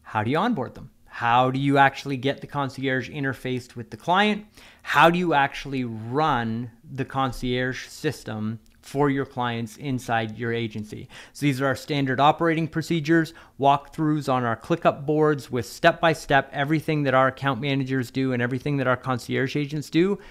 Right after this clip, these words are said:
in order to deliver this service to the clients. Again, we've got a value of two thousand dollars on that,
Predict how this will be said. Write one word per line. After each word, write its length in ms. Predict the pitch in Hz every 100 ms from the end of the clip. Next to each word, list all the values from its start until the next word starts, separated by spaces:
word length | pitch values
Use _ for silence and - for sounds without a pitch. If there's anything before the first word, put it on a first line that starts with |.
| -
in 80 | 143
order 240 | 139 131
to 180 | 127 -
deliver 640 | 135 139 123 131 139 131 127
this 240 | 117 113
service 720 | - - - 127 120 110 - - - - -
to 120 | 143
the 80 | 123
clients. 480 | - 147 151 156 - - _ -
Again, 300 | 147 131 131
we've 140 | 135
got 360 | 120 127 123 - - -
a 60 |
value 480 | 120 131 139 135 135
of 160 | 117 -
two 140 | 151
thousand 320 | 143 131 127
dollars 320 | 120 123 139
on 160 | 143 151
that, 300 | 156 190